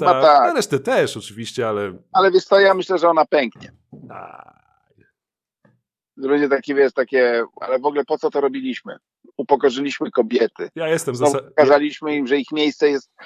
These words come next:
Speaker 1: jest w garkuchni.
Speaker 2: Oj.
Speaker 1: Sabrina, gdzie są kanapki? No zobaczysz, że będzie taki krzyk.
Speaker 2: Oj. No
Speaker 1: Tak,
Speaker 2: to
Speaker 1: no
Speaker 2: mówiłem
Speaker 1: tak.
Speaker 2: właśnie ostatnio, że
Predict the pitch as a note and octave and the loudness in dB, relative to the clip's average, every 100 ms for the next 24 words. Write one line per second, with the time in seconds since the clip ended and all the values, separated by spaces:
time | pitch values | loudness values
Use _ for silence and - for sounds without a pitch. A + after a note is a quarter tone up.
0 | - C#3 B2+ A#2+ C#3+ C3+ D3 C3 - G#2 | -8 -2 -2 0 0 0 -6 -8 -10 -20
1 | - _ _ _ _ C3+ E3 E3+ D3+ C3 | -20 _ _ _ _ -14 -10 -8 -8 -8
2 | G#2+ E2 _ _ _ _ _ _ - D3+ | -10 -14 _ _ _ _ _ _ 0 4
3 | F3 G3+ F3 F3 F3+ E3+ D#3 E3 F3 E3 | 4 4 2 0 -2 -2 -2 2 2 0
4 | - C3+ F#3+ C4 A#3+ - D3 B2 F#3+ F3+ | -4 -14 -8 0 0 0 -8 -6 -6 -8
5 | F3 E3+ D3 B2+ - _ _ _ - A3+ | -8 -6 -6 -8 -12 _ _ _ 4 6
6 | G3 D3 B2+ E3 A#3 G#3+ D#3+ C#3 A#2+ C3+ | 6 4 0 -4 0 0 0 -2 -2 -4
7 | B2+ C#3 A2 C#3 C3+ | -4 -6 -4 -4 -4